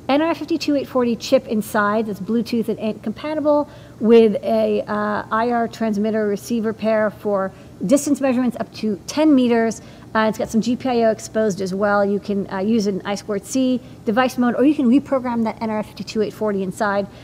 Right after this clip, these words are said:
for more advanced uses. We have this handy five-pin J S T to four-pin J S T S H cable that'll let you plug in our Stemma Q T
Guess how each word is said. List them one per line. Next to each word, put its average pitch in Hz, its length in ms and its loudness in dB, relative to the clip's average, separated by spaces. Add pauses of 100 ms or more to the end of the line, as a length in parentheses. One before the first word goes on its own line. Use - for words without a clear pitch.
(140)
for 220 100 -4
more 202 240 2
advanced 202 640 -2
uses. - 540 -6 (1040)
We 247 140 6
have 254 200 4
this 247 160 2
handy 254 520 2
five-pin 277 840 2 (300)
J 233 220 6
S 247 160 -2
T 254 480 0
to 214 180 -4
four-pin 240 640 -2
J 214 160 -2
S 208 100 -6
T 202 240 -6
S - 160 -6
H 202 180 -4
cable 247 400 2 (240)
that'll 240 200 4
let 262 160 6
you 311 100 8
plug 269 400 -2
in 240 380 0
our 220 100 -4
Stemma 254 420 -4
Q 330 140 0
T 247 380 -2